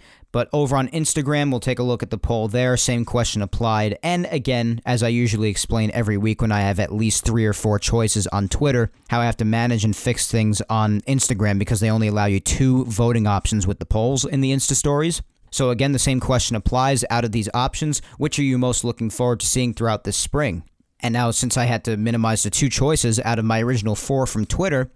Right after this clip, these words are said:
I put as the first choice Andujar slash pitchers, meaning Andujar or slash, you know,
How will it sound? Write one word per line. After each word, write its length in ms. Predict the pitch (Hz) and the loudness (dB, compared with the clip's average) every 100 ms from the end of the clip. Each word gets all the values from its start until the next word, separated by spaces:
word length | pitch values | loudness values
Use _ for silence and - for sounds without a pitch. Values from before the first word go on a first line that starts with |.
| - | -4
I 80 | 127 | 0
put 200 | - - | 0 0
as 160 | 127 107 | -2 -2
the 80 | |
first 320 | 110 165 180 - | -2 -2 -2 -2
choice 280 | 120 107 - | 0 0 -2
Andujar 680 | 120 113 123 147 135 127 | -2 0 0 2 2 2
slash 440 | 113 - 107 101 - | 0 -2 0 -2 0
pitchers, 480 | - 185 117 127 120 | 0 0 0 0 0
meaning 480 | 110 107 104 101 - | 0 0 -2 -4 -6
Andujar 560 | 110 107 117 110 107 104 | -4 0 0 2 2 0
or 200 | - 101 | -2 -2
slash, 420 | 98 - 104 104 - | -2 0 0 0 0
you 80 | |
know, 160 | 101 90 | 0 -2